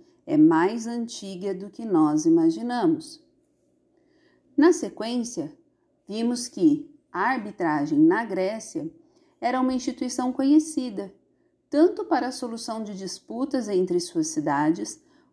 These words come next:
quanto entre os cidadãos. Já em Roma, a arbitragem era bastante conhecida e praticada em paralelo com a jurisdição estatal.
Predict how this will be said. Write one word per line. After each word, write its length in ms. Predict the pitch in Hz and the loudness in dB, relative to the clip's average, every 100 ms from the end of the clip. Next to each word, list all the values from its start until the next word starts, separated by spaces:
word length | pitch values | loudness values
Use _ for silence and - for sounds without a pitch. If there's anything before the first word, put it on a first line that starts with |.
| _ | _
quanto 440 | 262 277 339 320 | 2 8 8 6
entre 300 | 254 247 262 | -2 -2 -4
os 100 | 262 | -6
cidadãos. 880 | - 240 254 226 180 170 165 - - _ _ _ _ _ _ _ _ | -8 -8 -8 -4 0 0 0 -8 -20 _ _ _ _ _ _ _ _
Já 200 | 170 156 | 4 4
em 60 | |
Roma, 580 | 208 226 220 220 226 254 - _ _ _ | 4 -2 -2 -2 -6 -10 -14 _ _ _
a 100 | 220 | -4
arbitragem 720 | 202 196 208 202 185 185 190 | -4 -6 -4 2 2 4 2
era 140 | 190 190 | 0 0
bastante 840 | 190 185 - 220 233 269 302 294 | -2 -4 -10 -8 2 6 6 4
conhecida 920 | - 202 190 180 - 160 156 165 190 - _ _ _ | -6 -6 -4 -4 -2 2 2 2 -6 -10 _ _ _
e 100 | 180 | -4
praticada 960 | - 147 156 - - 180 175 175 226 226 _ _ _ _ _ _ _ _ _ _ _ _ _ _ _ _ _ _ _ _ _ _ _ _ _ _ _ _ _ _ _ _ _ _ _ _ _ _ _ _ _ _ _ _ _ _ _ _ _ 196 | -2 -2 -4 -10 -2 0 2 0 -4 -12 _ _ _ _ _ _ _ _ _ _ _ _ _ _ _ _ _ _ _ _ _ _ _ _ _ _ _ _ _ _ _ _ _ _ _ _ _ _ _ _ _ _ _ _ _ _ _ _ _ -4
em 180 | 196 | -2
paralelo 760 | 190 220 247 262 214 190 202 214 | 0 0 0 0 2 0 0 -6
com 240 | - 196 | -4 0
a 100 | 190 | 2
jurisdição 760 | 185 196 208 190 170 - 208 240 | 0 -4 -8 0 0 0 -4 -4
estatal. 640 | - 285 285 170 - 160 | -4 -4 -2 -2 -2 -6